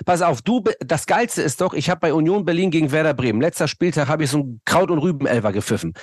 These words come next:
Da war ich wahrscheinlich wieder übermütig, denk, die Saison ist geil, Patrick, äh, führtest du mal einen hinter,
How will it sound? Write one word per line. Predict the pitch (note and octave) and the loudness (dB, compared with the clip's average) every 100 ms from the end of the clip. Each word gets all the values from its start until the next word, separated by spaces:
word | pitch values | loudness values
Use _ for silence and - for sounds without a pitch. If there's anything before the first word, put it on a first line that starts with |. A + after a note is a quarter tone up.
| - - | -20 -6
Da | - | 0
war | C3+ | 2
ich | C#3+ | 2
wahrscheinlich | D3+ D#3 D3 | 0 0 0
wieder | C3+ C#3 | 0 0
übermütig, | F3+ F3+ F#3 D#3+ | 2 0 0 -2
denk, | E3+ D#3+ | -2 0
die | D3 | 0
Saison | C#3+ E3 | 0 2
ist | D3+ A#2 | 0 2
geil, | E3 F#3 D#3 | 2 2 0
Patrick, | E3 E3+ E3 | 0 0 0
äh, | D3+ | -2
führtest | C#3 E3 E3+ - | -2 -2 -2 0
du | |
mal | D#3+ D3+ | 0 0
einen | D3+ | 2
hinter, | C#3+ G3 G3+ | 0 2 0